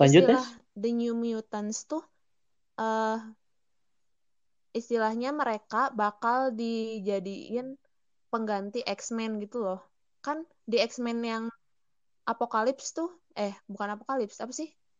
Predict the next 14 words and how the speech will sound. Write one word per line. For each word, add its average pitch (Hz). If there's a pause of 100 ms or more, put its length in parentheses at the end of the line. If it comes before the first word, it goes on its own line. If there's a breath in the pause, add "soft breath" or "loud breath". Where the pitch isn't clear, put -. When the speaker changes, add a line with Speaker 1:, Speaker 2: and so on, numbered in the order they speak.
(100)
Speaker 2:
Yang 240
Dark 240
Phoenix, 254 (920)
pada 220 (100)
mati, 226
Speaker 1:
Hmm. 135 (160)
Speaker 2:
banyak 233
yang 226
mati 269 (100)
kan, 180 (580)
X-Men. 208 (1500)
Nah, 190 (500)
makanya 254
dibuatlah 240